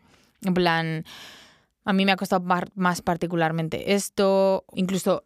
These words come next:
en este entorno, quizá, en el entorno, em, estudiando. Si habéis notado que a lo mejor hay alguna de, algo, algo de vuestro proceso de deconstrucción que colisiona o que os ha resultado más complicado de gestionar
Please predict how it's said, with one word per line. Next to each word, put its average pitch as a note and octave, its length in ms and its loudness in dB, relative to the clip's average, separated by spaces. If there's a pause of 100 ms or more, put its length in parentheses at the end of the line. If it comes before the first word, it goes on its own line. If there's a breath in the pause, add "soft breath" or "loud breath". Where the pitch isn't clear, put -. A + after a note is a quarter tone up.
(260)
en F3+ 120 2
este F#3+ 220 -2
entorno, F3+ 460 0
quizá, F3+ 500 0
en D#3+ 320 -4
el D#3+ 160 -2
entorno, D#3+ 1080 -2 (500 loud breath)
em, D#3 800 -4 (1120 soft breath)
estudiando. E3+ 840 0 (180)
Si D#3+ 340 -2
habéis D#3+ 320 -2
notado F3 500 2
que F3 160 0
a E3 60 0
lo E3+ 80 -2
mejor E3+ 280 0
hay F3 80 2
alguna F3 380 -2
de, F3 140 -2 (220)
algo, F3 360 -2
algo F3+ 280 2
de F#3 80 2
vuestro F#3 400 0
proceso F3+ 440 -2
de F3+ 120 2
deconstrucción F3+ 760 0
que F3 140 0
colisiona F#3 1000 0
o F3 40 0
que E3+ 100 -2
os D#3+ 120 -4
ha E3+ 80 0
resultado F3+ 560 -2
más F3+ 200 -4
complicado F3+ 640 0
de F3+ 80 2
gestionar F3+ 720 -2